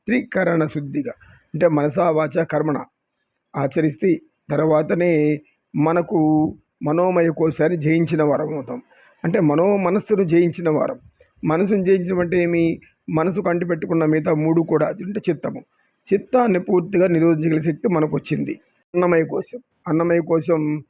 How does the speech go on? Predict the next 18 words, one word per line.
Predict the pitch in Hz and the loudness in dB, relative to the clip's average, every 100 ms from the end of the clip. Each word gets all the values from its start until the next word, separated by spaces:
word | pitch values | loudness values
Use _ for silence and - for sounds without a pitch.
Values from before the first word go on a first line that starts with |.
| _ _ - | _ _ -4
మన | 160 160 | 0 0
పర-, | 160 156 151 - | 0 -2 -2 -4
పరమేశ్-, | 160 156 160 - - | -2 0 -2 -2 -2
పరమేశ్వరుడు | 151 160 151 175 156 160 160 | 0 0 -2 0 0 0 0
పార్వతి | 156 160 160 156 | -2 0 -2 0
గారు | 165 165 - 160 _ _ _ _ - _ _ _ _ - | 0 0 -2 -8 _ _ _ _ -20 _ _ _ _ -2
మత్స్యేంద్రనాథ్ | 160 - 180 170 170 160 165 | -2 2 2 2 2 2 2
యోగికి | 160 147 156 | 0 -2 -4
చెప్పినటువంటి | 151 156 156 156 160 147 | -4 -4 -2 -2 0 0
యోగ | 160 156 151 131 _ - | 2 2 0 0 _ -8
హఠయోగం, | 156 175 165 147 247 - _ _ _ 185 | -2 2 2 0 -4 -12 _ _ _ -4
ఇది | 175 165 | 0 2
ఆచరిస్తే | 160 170 165 - 165 | 2 0 -2 -2 -2
అన్నమయ | 156 165 160 156 | 0 0 0 0
కోశ-, | 147 151 - | 0 0 0
అన్నమయ | 151 156 160 156 147 | -2 -2 0 0 0
కోశాన్ని | 151 147 151 160 147 | -2 2 0 2 0
జయించవచ్చు. | 160 147 - 277 262 - | 0 0 -6 -8 -10 -16